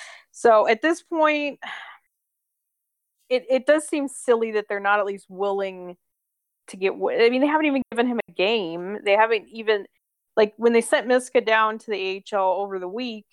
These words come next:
it was clear they wanted him to get into a game so that he could come back up to the Avs and, and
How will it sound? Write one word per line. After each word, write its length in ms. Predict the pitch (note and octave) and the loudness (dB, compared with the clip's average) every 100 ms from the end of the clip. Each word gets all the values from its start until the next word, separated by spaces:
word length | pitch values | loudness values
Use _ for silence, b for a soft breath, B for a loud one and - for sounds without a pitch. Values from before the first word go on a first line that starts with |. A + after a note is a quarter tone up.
| _ _ - | _ _ -4
it 80 | A3 | -4
was 120 | G#3+ | -4
clear 480 | - C4+ C4+ B3 A#3 | -2 2 6 4 4
they 140 | G#3+ | 2
wanted 300 | G3 G3+ G3+ | 2 2 0
him 140 | G#3 G3 | -4 -6
to 60 | |
get 160 | F#3 E3+ | -4 -4
into 300 | E3+ - F3+ | -6 -8 -10
a 60 | |
game 320 | E3+ F3 F3 F3+ | -2 -2 -2 -6
so 120 | - | -8
that 120 | - | -8
he 200 | F3 F#3 | -6 -8
could 240 | - E3 E3+ _ _ | 0 0 -2 _ _
come 160 | - E3+ | -4 0
back 220 | D#3+ D#3 | 2 2
up 120 | D#3+ - | -2 -4
to 120 | F#3 | -4
the 120 | D#3 | 0
Avs 360 | D3+ C#3+ E3 - | 2 2 -2 -6
and, 300 | D3 D3 E3+ _ _ _ _ _ _ _ _ - | -6 -6 -12 _ _ _ _ _ _ _ _ -6
and 300 | F3 D3 | -6 -6